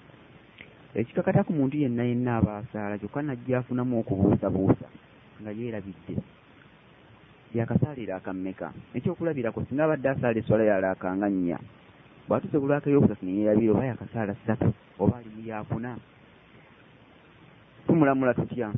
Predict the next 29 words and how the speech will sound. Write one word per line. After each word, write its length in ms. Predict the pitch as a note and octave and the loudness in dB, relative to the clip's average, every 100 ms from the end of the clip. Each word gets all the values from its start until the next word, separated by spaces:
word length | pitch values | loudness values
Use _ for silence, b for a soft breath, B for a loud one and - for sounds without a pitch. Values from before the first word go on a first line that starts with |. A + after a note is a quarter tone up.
| - - - | -8 -12 -20
Mu 60 | G#2 | -12
kumulamula 400 | D3 F#3 A2 F#2 | -6 -4 -2 -2
tugamba 320 | G2 G2+ G2 | -2 -2 0
bwe 160 | G2 F#2+ | 2 0
tuti 240 | - - - | -2 -6 -10
nti 180 | A2+ B2 | -8 -4
omuntu 420 | A#2+ D3+ F3 F3 | -4 -2 -2 0
ali 160 | E3 E3+ | 0 0
mu 160 | D#3+ B2+ | -2 -2
mbeera 260 | A#2+ C#3 C3+ | 0 2 2
efaananako 560 | B2+ A#2 A#2 A2 - A#2 G#2+ | 0 -2 0 -2 -2 -2 -2
ng'eyo, 340 | G2+ G2 E2 - - - - | -2 -2 -4 -8 -16 -20 -4
alina 320 | G2+ A2 C#3 | 0 2 0
okuzimbira 640 | - B2 A2 B2 A#2 A#2 A#2 | 0 0 2 4 6 4 4
ku 160 | B2+ | 4
ekyo 120 | A#2+ G#2 | 2 2
kyakakasiza 640 | A#2 G#2+ - A2 F#2+ A2 | -2 -2 -6 -8 -2 0
ddala 320 | F2+ G#2 G#2 G#2+ | 0 0 0 0
mu 160 | G#2 | -2
mutima. 240 | G#2+ G2+ F2 - - - | -2 -4 -4 -8 -14 -8
Bw'aba 240 | G#2+ C#3 F3 | -4 -2 -4
abuusabuusa 520 | E3+ D3 C#3+ D3 D3 | -6 -6 -6 -6 -6
nti 120 | B2+ | -6
oba 160 | A2+ C3 | -8 -8
abadde 240 | B2 B2 | -8 -8
yakasaala 400 | G#2+ G#2 - A2 | -8 -10 -8 -8
ssatu 200 | A2+ G#2+ | -4 -2
oba 160 | G#2 A2 | 0 0
nnya, 240 | G#2 G2+ | 0 -2